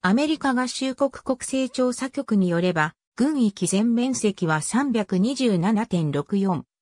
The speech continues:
平方マイルであり、このうち陸地三百二十五点四八平方マイル、水域は二点一五平方マイルで、水域率は零点六六パーセントである。アプソン郡の夏は、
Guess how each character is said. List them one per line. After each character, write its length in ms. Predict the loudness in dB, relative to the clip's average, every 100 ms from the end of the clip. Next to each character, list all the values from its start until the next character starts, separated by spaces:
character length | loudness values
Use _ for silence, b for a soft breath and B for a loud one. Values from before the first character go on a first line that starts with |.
| -2
平 260 | 0 0
方 240 | 0 0 2
マ 160 | 2
イ 60 | 2
ル 120 | 0
で 120 | 0
あ 100 | 0
り、 200 | 0 -4 _ b b
こ 140 | 0
の 160 | 2 2
う 80 | -2
ち 160 | -4
陸 240 | -4 -4 -8
地 160 | -10
三 260 | -4 -2 0
百 260 | 0 0 2
二 180 | 2
十 200 | 2 2
五 240 | 2 2 2
点 300 | 4 4 4
四 240 | 2 0
八 340 | 0 -4 -4 -6
平 300 | -2 -2 0
方 220 | 0 4
マ 160 | 4
イ 80 | 2
ル、 180 | 0 -6 _ _
水 340 | -8 0 2 0
域 220 | -2 -2
は 120 | 0
二 260 | 0 -2 -2
点 320 | 0 2 0
一 240 | -2 0
五 200 | 2 2 2
平 300 | 0 0 0
方 220 | 2 2
マ 160 | 4
イ 80 | 2
ル 120 | 2
で、 200 | 0 -2 -6 b b
水 360 | -6 0 2 0
域 220 | -2 -2
率 260 | -2 0
は 140 | 0 2
零 200 | 0 0
点 240 | 0 0
六 240 | -2 -2 -2
六 240 | -4 -6
パ 180 | -2 -2
ー 40 |
セ 160 | -2 -4
ン 60 | -2
ト 120 | 0
で 140 | 0
あ 100 | -2
る。 180 | -4 -8 _ _ _ _ _
ア 120 | -4 -2
プ 120 | -4
ソ 220 | -2 -2
ン 100 | 0
郡 220 | 2 2
の 120 | 2
夏 260 | 0 -2 0
は、 200 | 0 0